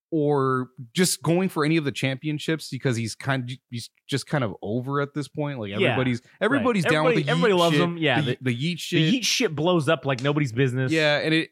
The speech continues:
Speaker 1: it'd be a nice, like, redemption arc for him
Speaker 2: Yeah,
Speaker 1: to, uh,
Speaker 2: sure.
Speaker 1: to go away from the bloodline and go on his own path and win his own title, 'cause then that'll kind of s-,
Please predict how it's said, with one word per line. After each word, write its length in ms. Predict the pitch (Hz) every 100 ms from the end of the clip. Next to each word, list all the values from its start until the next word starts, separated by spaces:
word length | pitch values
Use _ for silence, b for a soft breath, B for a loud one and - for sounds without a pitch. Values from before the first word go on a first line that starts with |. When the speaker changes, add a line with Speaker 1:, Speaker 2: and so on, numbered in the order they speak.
| -
Speaker 1:
it'd 260 | 170 160 156
be 100 | 190
a 20 |
nice, 320 | 156 151 -
like, 180 | 147 120 -
redemption 800 | 110 117 113 113 - 117 110 110
arc 300 | 107 110 -
for 140 | 107
him 160 | 104 107
Speaker 2:
Yeah, 180 | 415 -
Speaker 1:
to, 220 | 110 104
uh, 240 | 101 95
Speaker 2:
sure. 260 | 95 135 92 b b b _ _
Speaker 1:
to 540 | - 120 107 107 101 92 -
go 160 | 123
away 240 | 120 117 117
from 640 | - 117 110 101 98 92 -
the 100 | 101
bloodline 840 | 98 110 113 113 110 110 110 107
and 160 | 104 98
go 160 | 110
on 80 | 110
his 140 | 107
own 240 | 95 107 101
path 500 | 104 101 104 101 -
and 220 | 95 90 - _ _ _
win 140 | 160 196
his 120 | 120
own 220 | 131 143
title, 340 | 131 143 139 131
'cause 160 | 127
then 160 | 123 143
that'll 240 | 139 135
kind 220 | 131 147 131
of 80 |
s-, 120 | 120